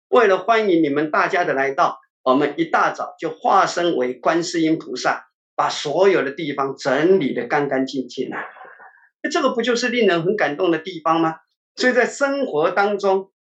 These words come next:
纵然你碰到苦难，你还是会碰到很多令你内心欢喜高兴的事情啊。其实刚才所说的这一些都是叫琐碎小事啊，都还没有人命关天呐。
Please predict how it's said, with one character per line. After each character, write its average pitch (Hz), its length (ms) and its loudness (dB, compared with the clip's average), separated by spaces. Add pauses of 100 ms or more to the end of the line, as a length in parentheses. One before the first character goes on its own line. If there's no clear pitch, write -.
(120)
纵 226 300 2
然 156 180 2
你 139 80 -2
碰 196 320 -2
到 190 220 0
苦 127 260 -10
难， 156 260 -4 (200)
你 131 220 -2
还 139 220 -2
是 165 140 -4
会 156 180 2
碰 165 320 0
到 170 160 2
很 123 280 -6
多 147 260 -2 (320)
令 233 420 2
你 123 240 -4
内 175 180 2
心 151 500 -6
欢 170 300 0
喜 - 320 -12
高 139 180 -2
兴 131 180 -4
的 110 80 -10
事 - 180 -6
情 - 240 -6
啊。 - 160 -6 (220)
其 220 200 0
实 175 180 -2
刚 202 220 0
才 156 140 2
所 143 200 -6
说 180 180 -2
的 156 100 2
这 160 140 -2
一 180 80 2
些 165 220 2
都 165 120 0
是 160 160 -2
叫 156 180 0
琐 127 380 -4
碎 156 240 0
小 - 280 -2
事 - 360 -6 (420)
啊， - 280 0 (260)
都 190 120 4
还 156 200 0
没 175 120 0
有 160 160 4
人 135 180 0
命 165 220 0
关 147 180 0
天 135 220 -2
呐。 - 120 -6